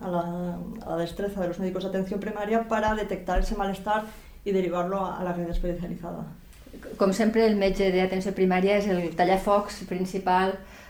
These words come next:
Speaker 2: eh, en la nostra, en la nostra
Speaker 1: Vida.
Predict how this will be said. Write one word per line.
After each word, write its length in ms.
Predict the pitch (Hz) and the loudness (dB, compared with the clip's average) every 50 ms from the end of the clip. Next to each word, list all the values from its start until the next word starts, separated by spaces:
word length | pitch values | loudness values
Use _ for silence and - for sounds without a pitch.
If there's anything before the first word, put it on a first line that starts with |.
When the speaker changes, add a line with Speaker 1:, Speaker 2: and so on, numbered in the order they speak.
| - - | -16 -6
Speaker 2:
eh, 140 | - - 165 165 175 190 | -4 -4 -2 0 2 2
en 40 | 185 | 4
la 100 | 170 175 | 4 4
nostra, 480 | 190 190 190 - 202 196 196 196 180 196 | 2 2 2 2 4 6 6 6 4 4
en 100 | 190 170 | 2 0
la 40 | 165 | 0
nostra 840 | 170 180 180 185 - 208 190 185 180 180 180 175 170 165 165 160 160 - | 0 -2 -2 -2 -4 -2 0 2 2 2 2 0 0 -2 -4 -4 -4 -4
Speaker 1:
Vida. 240 | 196 175 160 156 | -2 -2 -2 -2